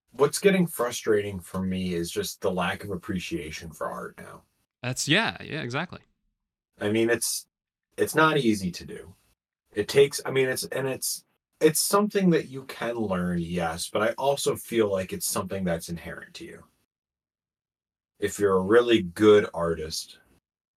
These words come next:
Speaker 1: like, I, I think people find it cliche, but I, I think it's something that you have to be some degree of born with. Um, and it's just,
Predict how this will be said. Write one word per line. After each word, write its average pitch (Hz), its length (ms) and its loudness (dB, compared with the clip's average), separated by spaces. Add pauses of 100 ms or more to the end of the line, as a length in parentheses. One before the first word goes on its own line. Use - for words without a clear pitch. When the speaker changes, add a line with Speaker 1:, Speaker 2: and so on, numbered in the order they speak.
(300)
Speaker 1:
like, 85 300 -2 (1700)
I, 95 140 0
I 92 140 0
think - 300 -2
people 98 320 -4 (160)
find - 240 -2
it 175 120 -8 (520)
cliche, 123 420 4
but 90 160 0
I, 101 260 2
I - 20 0
think 151 200 0
it's - 160 0
something 107 320 0
that 95 80 -4
you 95 100 -2
have 104 120 0
to 104 60 -4
be 90 80 -2
some 98 200 -2
degree 87 260 2
of 78 100 -4
born 82 300 -12
with. - 220 -18 (1700)
Um, 85 800 0 (2500)
and 247 200 2
it's - 120 -2
just, - 300 -4